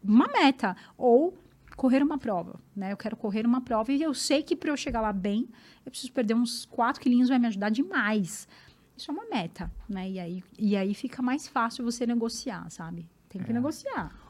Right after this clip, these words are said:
Speaker 2: Ô, Thaisa, você tava falando da Natural Tech, você viu, cresceu demais, né? Esse, esse tipo de
Speaker 1: Foi.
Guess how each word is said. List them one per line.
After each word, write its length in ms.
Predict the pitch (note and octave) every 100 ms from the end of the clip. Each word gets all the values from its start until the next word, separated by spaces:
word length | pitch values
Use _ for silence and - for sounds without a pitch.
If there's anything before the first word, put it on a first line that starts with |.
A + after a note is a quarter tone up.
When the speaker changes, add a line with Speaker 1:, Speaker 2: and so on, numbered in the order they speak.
| -
Speaker 2:
Ô, 160 | C#3
Thaisa, 400 | D3 D#3 D#3 C3+
você 180 | A#2+ D3
tava 240 | C#3 D3 D3
falando 220 | D3 C#3+
da 120 | C3+
Natural 400 | C3+ C3+ C#3+ C3
Tech, 540 | A#2+ C3 D3 E3+ - G#2
você 120 | B2+
viu, 160 | B2
cresceu 360 | A2 - A2+ C#3+
demais, 520 | C3+ G3+ F#3 F3+ E3
né? 180 | C3 C3
Esse, 200 | B2+ -
esse 200 | A#2+ A2
tipo 200 | - B2
de 100 |
Speaker 1:
Foi. 60 | A#2